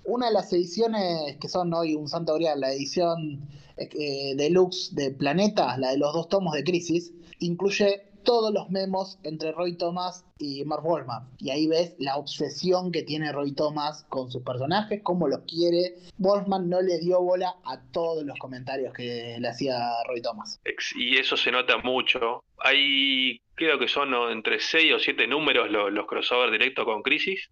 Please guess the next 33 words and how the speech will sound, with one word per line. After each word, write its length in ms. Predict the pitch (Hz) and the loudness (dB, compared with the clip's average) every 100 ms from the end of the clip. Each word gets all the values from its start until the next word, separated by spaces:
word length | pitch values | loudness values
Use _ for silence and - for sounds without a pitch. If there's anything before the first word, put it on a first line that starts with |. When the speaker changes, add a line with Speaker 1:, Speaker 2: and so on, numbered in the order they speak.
| - | -6
Speaker 2:
Evidentemente, 1500 | 143 143 165 175 160 160 170 143 147 143 135 127 123 120 117 | -2 0 0 0 2 2 0 2 4 4 4 4 4 4 2
mm, 380 | 113 107 107 104 - | -2 -4 -6 -8 -8
a 140 | 120 | -6
Thomas 340 | 120 143 139 120 | -2 0 0 0
no 140 | 139 | 0
le 80 | 143 | 2
gustó, 500 | 127 113 - 147 147 _ - | 2 0 0 0 -2 _ -4
porque 280 | 117 117 | -2 0
sobre 280 | 110 113 113 | 0 2 2
el 80 | 110 | 2
final 500 | 113 120 139 151 160 - - | 2 2 2 0 -6 -14 -4
directamente 640 | 113 131 135 123 135 131 | 0 2 2 2 2 2
actúa 300 | 110 127 120 | 2 2 2
como 180 | 113 110 | 0 0
un 80 | |
nene 240 | 120 131 120 | 0 2 0
encaprichado, 960 | 117 107 107 120 120 117 156 135 131 135 - _ 113 | 0 -2 -2 0 0 4 4 6 2 -2 -10 _ -4
y 60 | |
ya 180 | 117 151 | 2 4
cuando 280 | 139 131 120 | 4 0 0
la 160 | 110 | 2
Tierra 240 | 117 139 127 | 2 4 4
dos, 420 | 135 139 - - _ | 4 2 -2 -4 _
fuera 280 | 135 139 123 | 2 4 4
de, 120 | 110 | 4
de, 160 | 107 | 0
del 180 | 107 107 | 0 0
mapa, 360 | 120 131 120 113 | 2 2 0 -2
fuera 200 | 120 120 | 0 2
de 60 | 117 | 0
existir, 480 | 107 107 127 135 - _ | -2 0 0 0 -6 _
se, 1000 | - - 123 120 120 120 117 113 110 110 | -6 0 2 2 2 2 2 2 2 2
mm, 600 | 107 107 104 101 98 98 | 0 -6 -6 -8 -10 -14